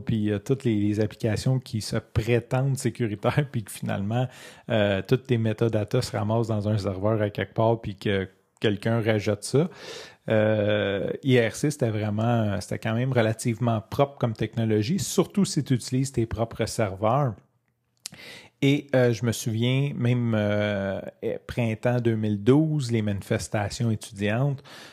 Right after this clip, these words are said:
euh, Anonymous était très actif, et si tu voulais communiquer avec Anonymous, ben, c'était par I R C. Fait que tout ça pour dire que il y avait quelque chose de bien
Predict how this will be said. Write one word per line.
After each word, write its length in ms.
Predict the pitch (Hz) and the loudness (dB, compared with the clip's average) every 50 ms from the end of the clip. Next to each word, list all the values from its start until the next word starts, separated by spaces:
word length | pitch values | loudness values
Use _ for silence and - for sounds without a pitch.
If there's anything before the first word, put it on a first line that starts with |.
| - _ - | -18 _ -4
euh, 320 | 110 113 110 104 104 98 - - | 0 0 2 2 2 0 0 2
Anonymous 640 | 117 117 113 113 110 110 113 107 113 123 127 - - | 2 4 4 4 4 4 2 2 2 2 2 0 -2
était 200 | 113 - 113 107 | -2 0 0 -2
très 460 | - - - 123 123 120 113 107 - | 0 -2 -2 2 2 2 2 2 -2
actif, 640 | 104 - - - - - - 139 147 139 - - - - _ | -4 -4 -6 -8 -4 0 2 2 2 2 0 -6 -20 -8 _
et 100 | - 120 | -2 -2
si 200 | - - - 147 | -2 -2 -2 -4
tu 120 | 127 - - | -4 -4 -6
voulais 220 | 110 107 110 123 | 0 2 2 2
communiquer 680 | - - 131 120 113 110 104 95 - - 127 127 120 | 4 4 2 2 2 0 -2 -2 -2 0 2 2 2
avec 300 | 110 98 107 101 - - - | 2 2 0 -2 -4 -6 -4
Anonymous, 840 | - 117 110 107 104 104 104 101 104 110 123 139 135 135 - - - | 0 0 2 2 0 0 0 0 0 2 2 0 0 -2 -4 -10 -6
ben, 200 | 98 98 98 101 | -2 -2 -2 -2
c'était 380 | - - 117 104 - - 120 | 0 -2 -4 -2 0 0 0
par 300 | 113 - - 107 104 - | 0 0 -2 -2 -2 -2
I 120 | 107 104 104 | -4 -4 -2
R 160 | 107 95 - | -2 -4 -4
C. 220 | - - - - - - - - - - - - - _ | -6 -6 -6 -6 -8 -12 -16 -18 -16 -16 -18 -20 -20 _
Fait 200 | - - 120 113 | -4 -2 -2 -2
que 180 | - - - 165 | 0 2 2 2
tout 20 | |
ça 140 | 160 - 254 | 4 2 0
pour 180 | 220 240 190 | 2 4 4
dire 240 | 147 127 165 180 175 | 4 6 4 4 4
que 400 | - - 143 139 139 147 151 160 156 143 - _ _ _ _ _ | 4 6 6 8 8 8 6 4 2 -2 -8 _ _ _ _ _
il 60 | 135 | 0
y 40 | 131 | 2
avait 120 | 123 127 135 | 2 2 2
quelque 200 | - 143 127 - | 2 0 2 4
chose 320 | - 175 185 185 139 117 | 4 4 4 4 2 2
de 160 | 113 117 110 | 4 4 4
bien 460 | 101 104 107 101 110 117 135 151 165 | 4 2 -2 -4 0 2 4 4 4